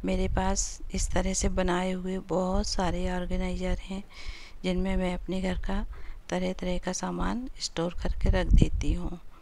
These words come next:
कबर्ड के अंदर, तो वो अच्छे से हमें मिल जाता है कि कौन से ऑर्गेनाइज़र में क्या सामान रखा है, और मैं उस पर लिख कर भी चिपका देती हूँ, तो मुझे बड़ी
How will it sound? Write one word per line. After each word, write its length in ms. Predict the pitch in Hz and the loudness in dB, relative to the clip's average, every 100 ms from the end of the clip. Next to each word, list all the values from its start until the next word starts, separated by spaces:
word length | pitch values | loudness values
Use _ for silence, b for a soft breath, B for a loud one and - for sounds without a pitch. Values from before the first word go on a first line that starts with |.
| B B B B B - - - | B B B B B -10 -2 0
कबर्ड 320 | 185 185 180 | 4 8 6
के 160 | - 185 | 6 0
अंदर, 480 | 185 180 180 220 294 - - B B B - - | -2 -2 2 2 2 0 -4 B B B -4 0
तो 100 | 196 | 0
वो 300 | 196 196 247 320 - - - - - - | 0 -2 -2 -6 -14 -16 -10 -6 -2 0
अच्छे 260 | - - | 2 4
से 160 | 170 214 | 6 4
हमें 280 | 202 180 202 | 2 2 0
मिल 260 | 190 185 190 | 0 0 0
जाता 340 | 180 165 - | -2 -2 -2
है 160 | 180 185 | -2 -2
कि 160 | 180 - | -2 -2
कौन 280 | - 160 - | 0 2 2
से 340 | - 190 226 247 - - - | 0 0 -2 -4 -6 -4 0
ऑर्गेनाइज़र 680 | 185 185 185 190 185 180 180 | 2 2 2 4 6 8 6
में 120 | 180 185 | 2 0
क्या 200 | 185 180 | 0 0
सामान 420 | - 180 180 190 | 2 2 2 -2
रखा 320 | 180 - - | -4 -6 -4
है, 180 | 202 220 233 B B B B | -2 -2 -4 B B B B
और 200 | 190 190 | 2 2
मैं 160 | 190 180 | 4 6
उस 140 | 180 | 6
पर 240 | - 208 220 | 4 0 2
लिख 200 | 175 165 - | 0 0 0
कर 180 | 175 185 | 0 0
भी 100 | 190 | -2
चिपका 420 | - - - 190 | 4 4 4 -2
देती 360 | 180 175 - 180 | -2 -4 -4 -4
हूँ, 260 | 175 208 269 - B B B B B - - - - | -4 -4 -6 -10 B B B B B 4 -2 -14 -8
तो 100 | - | -4
मुझे 320 | 196 185 175 196 | -2 -2 -2 -2
बड़ी 280 | 190 185 | 0 2